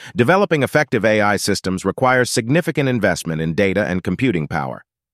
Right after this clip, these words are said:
There's also the challenge of public perception and trust in A I. For A I to be widely accepted and utilized, people need to trust that it's safe, reliable, and used ethically.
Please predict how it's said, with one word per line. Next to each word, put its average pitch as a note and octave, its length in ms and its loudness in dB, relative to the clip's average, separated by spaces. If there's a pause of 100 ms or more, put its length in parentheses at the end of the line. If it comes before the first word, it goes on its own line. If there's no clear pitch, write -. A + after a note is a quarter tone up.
(140)
There's A#2+ 160 4
also E3 260 2
the A2+ 120 0
challenge B2+ 340 2
of G2 100 0
public A#2 340 0
perception G2+ 600 -2
and E2+ 100 -6
trust C3 400 0
in G2+ 120 0
A G#2 180 2
I. G2 380 0 (360)
For A#2+ 160 2
A C#3 160 4
I C3 160 4
to B2 80 2
be A2 120 2
widely B2 420 2
accepted C3+ 480 0
and A#2+ 140 2
utilized, F2+ 640 0 (240)
people C#3 260 4
need B2 180 2
to G#2+ 80 -2
trust A#2+ 380 0
that F#2+ 120 0
it's F2+ 160 -6
safe, D3 460 0 (220)
reliable, G#2+ 680 4 (260)
and G#2+ 160 2
used A#2+ 480 2
ethically. D2+ 520 -4